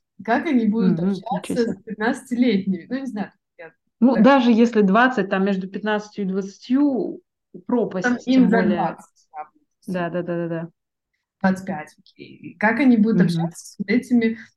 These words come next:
Speaker 1: м, малявками? Ну, просто у них нет ни одной темы для пересечения. Но,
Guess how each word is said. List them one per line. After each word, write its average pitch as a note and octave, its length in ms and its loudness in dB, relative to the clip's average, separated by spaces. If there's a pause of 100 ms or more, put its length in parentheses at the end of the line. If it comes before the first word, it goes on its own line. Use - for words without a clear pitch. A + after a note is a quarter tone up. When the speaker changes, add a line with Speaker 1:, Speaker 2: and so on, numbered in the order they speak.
Speaker 1:
м, G3 380 4
малявками? G#3+ 720 2
Ну, F#3 100 2
просто A3+ 260 -2
у G#3+ 40 -2
них A3 140 -8
нет A#3 240 0
ни C4 80 -2
одной A#3+ 240 2
темы B3 360 2
для G3+ 220 0
пересечения. G#3 840 -6
Но, G3+ 280 -2